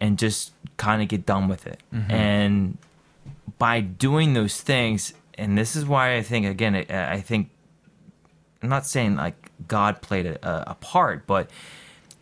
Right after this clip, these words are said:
Speaker 1: there was a reason why I was kinda, like, pushed in a direction.
Speaker 2: Mm-hmm. Yeah.
Speaker 1: 'Cause some of these companies where I was applying for, they were not with P N C. So,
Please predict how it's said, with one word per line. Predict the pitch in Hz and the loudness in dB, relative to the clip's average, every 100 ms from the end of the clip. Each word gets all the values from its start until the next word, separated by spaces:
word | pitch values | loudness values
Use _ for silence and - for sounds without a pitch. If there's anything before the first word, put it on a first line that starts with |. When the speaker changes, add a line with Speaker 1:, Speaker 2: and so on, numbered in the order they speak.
| _ - | _ -2
Speaker 1:
there | 139 143 | 2 2
was | 135 | 2
a | |
reason | 117 147 151 156 117 | 2 4 4 2 4
why | 113 113 | 2 2
I | 107 | 2
was | 107 104 | 0 -2
kinda, | - 139 143 117 | -2 0 2 2
like, | 104 101 98 - - _ _ _ _ | 2 2 0 -6 -20 _ _ _ _
pushed | - 135 120 - | 0 0 2 0
in | 98 92 | -2 0
a | |
direction. | 85 90 85 - - - | 0 -2 -2 -6 -10 -6
Speaker 2:
Mm-hmm. | 120 117 110 85 - _ - | -2 0 0 -2 -8 _ -2
Yeah. | 180 139 - _ _ - | 0 -2 -8 _ _ -2
Speaker 1:
'Cause | 123 - | 0 2
some | 135 143 | 2 2
of | 143 | 2
these | 135 | 2
companies | - 143 131 104 | 2 0 2 2
where | 104 | 2
I | 104 | 2
was | 98 | 0
applying | 95 - 139 175 160 | -4 -4 0 2 2
for, | 107 - 90 87 85 - _ _ - - - - - _ _ _ _ _ _ _ - | 0 -2 -2 -2 -4 -8 _ _ -20 -20 -20 -20 -20 _ _ _ _ _ _ _ -4
they | 113 123 | 0 2
were | 117 | 2
not | 117 117 104 | 2 2 0
with | - | 0
P | 104 92 | 0 2
N | 87 | -2
C. | - - - - _ _ _ - | -6 -10 -12 -18 _ _ _ -10
So, | - 131 113 107 | 0 4 4 2